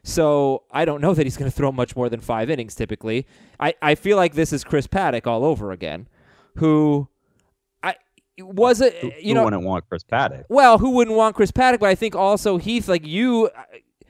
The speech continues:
Speaker 1: we all think, I think, identify Chris Paddack as a very good sell high candidate, like, a month and a half ago,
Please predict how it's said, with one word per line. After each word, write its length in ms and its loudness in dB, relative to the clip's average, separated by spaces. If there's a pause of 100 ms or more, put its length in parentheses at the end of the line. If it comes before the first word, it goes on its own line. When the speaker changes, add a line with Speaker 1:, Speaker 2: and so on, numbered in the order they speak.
(120)
Speaker 1:
we 140 4
all 240 4
think, 320 -4
I 80 0
think, 300 -6 (180)
identify 460 2
Chris 220 0
Paddack 300 0
as 80 0
a 60 -2
very 460 2
good 240 0
sell 260 0
high 220 -2
candidate, 540 -2 (380)
like, 140 0
a 60 2
month 260 0
and 120 2
a 40 -2
half 320 -2
ago, 340 -10